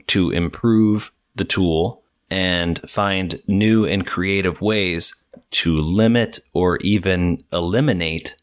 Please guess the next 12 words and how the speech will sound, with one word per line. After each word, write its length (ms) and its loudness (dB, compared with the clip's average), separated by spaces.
the 200 -4
bias 760 -4
that 340 0
these 360 2
artificial 680 0
intelligence 840 -2
models 680 -2
have 200 -4
acquired 680 -2
from 460 0
the 100 -4
data 580 -2